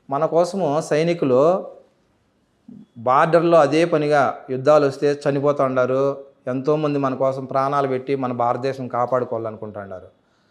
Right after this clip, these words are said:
అయితే ఇది ఇక్కడేమంటే వాళ్ళు,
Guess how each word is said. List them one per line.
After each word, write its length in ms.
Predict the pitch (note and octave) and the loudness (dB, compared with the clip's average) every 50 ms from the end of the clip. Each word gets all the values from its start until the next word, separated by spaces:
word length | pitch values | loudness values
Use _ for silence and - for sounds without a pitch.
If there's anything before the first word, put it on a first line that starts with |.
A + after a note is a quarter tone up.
| _ _ _ _ - | _ _ _ _ -8
అయితే 720 | B2 B2+ C#3+ D3+ D#3 F3+ F#3 E3 D3 D3+ E3+ F#3 G#3 A3+ - - - - _ _ _ _ _ _ - | -4 -4 -2 -2 0 2 4 4 6 6 4 4 2 0 -6 -10 -18 -20 _ _ _ _ _ _ -8
ఇది 960 | D3+ D3 C#3 D3 D3 C#3+ C#3+ C#3 C3+ C3 C3 B2+ B2+ B2 A#2+ A#2 A#2 A2+ A#2 A#2 _ _ _ _ _ _ _ _ _ _ _ _ _ - | -6 -4 -2 -2 0 0 2 2 2 2 0 0 -2 -4 -4 -6 -8 -10 -12 -16 _ _ _ _ _ _ _ _ _ _ _ _ _ -8
ఇక్కడేమంటే 760 | C#3 C#3+ C#3+ - F3+ E3 E3+ F3 F#3 F3+ E3+ E3+ E3 F3+ F#3+ F#3+ | -8 -8 -4 0 2 2 4 4 2 2 0 -2 0 0 0 2
వాళ్ళు, 640 | F3 E3+ D#3 D3+ C#3+ C#3+ C3+ B2+ B2 A#2 G#2 G2+ | 4 4 4 4 4 4 4 4 2 0 -2 -6